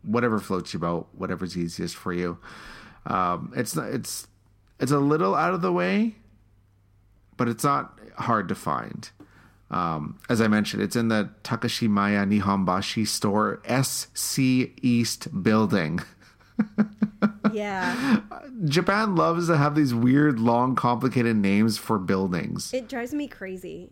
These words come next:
Speaker 2: I'm like, "Why? Why?"
Speaker 1: Yeah, it'll, it'll be, like, some, like, you know, whatever the name of the building is, and it'll be, like, East Building four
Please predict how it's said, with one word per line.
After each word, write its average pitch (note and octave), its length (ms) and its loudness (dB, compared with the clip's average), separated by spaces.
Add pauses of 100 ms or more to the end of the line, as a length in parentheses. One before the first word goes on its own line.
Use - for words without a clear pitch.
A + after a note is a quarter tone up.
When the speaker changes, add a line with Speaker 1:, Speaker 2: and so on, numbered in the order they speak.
Speaker 2:
I'm A3 160 -8
like, G#3 180 -8
"Why? E4+ 880 -4 (560)
Why?" F#3+ 640 -10 (880)
Speaker 1:
Yeah, A#2+ 200 2
it'll, C3+ 240 0
it'll D#3+ 160 2
be, G#3 160 2
like, F3 160 0
some, F3 340 0
like, C3 180 0 (120)
you C3+ 140 0
know, G#2+ 440 0 (340)
whatever A#2+ 360 2
the A2+ 100 4
name A2 160 4
of G#2+ 60 4
the G#2+ 60 4
building G#2 380 4
is, G2+ 260 0 (220)
and - 60 0
it'll A2 120 4
be, A2+ 160 4
like, A2 340 0 (1120)
East - 520 0 (300)
Building A2+ 720 2 (160)
four G2 720 0